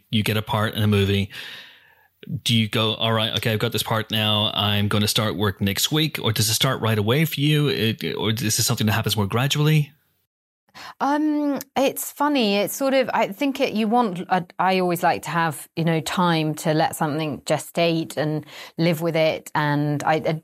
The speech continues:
Speaker 2: it's, it's not nice if you feel like you've only got, you know, a few weeks. That's not an, I don't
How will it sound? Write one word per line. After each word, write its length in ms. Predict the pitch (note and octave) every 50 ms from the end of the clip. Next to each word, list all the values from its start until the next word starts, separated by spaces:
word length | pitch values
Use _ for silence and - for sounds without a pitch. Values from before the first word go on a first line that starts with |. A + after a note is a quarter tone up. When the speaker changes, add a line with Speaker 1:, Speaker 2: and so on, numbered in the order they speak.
| _ _ _ - -
Speaker 2:
it's, 280 | E3+ F3 F3 - -
it's 160 | F3+ E3 -
not 180 | F#3 F3+ E3+ -
nice 320 | E3+ F3 E3 E3 D3+ -
if 120 | - C3+ -
you 60 | E3
feel 200 | C#3+ - E3+ E3
like 220 | E3 E3 D#3 B2+ G#2
you've 180 | C3+ D#3+ D3
only 220 | F3 E3 E3 D#3+ D3+
got, 280 | - E3+ D#3 - -
you 120 | D#3+ E3 D3+
know, 180 | D3+ D#3 D#3+
a 60 | D#3+ C#3+
few 260 | - - E3+ D#3+ D#3
weeks. 440 | D3+ D#3+ D#3+ D3 - - - - -
That's 280 | E3 D#3+ E3+ - -
not 180 | D#3+ D#3+ D#3+ D#3
an, 300 | E3 D#3 D#3 D#3+ D#3 -
I 180 | - D#3+ D3 D3+
don't 240 | E3 D#3+ D#3 C#3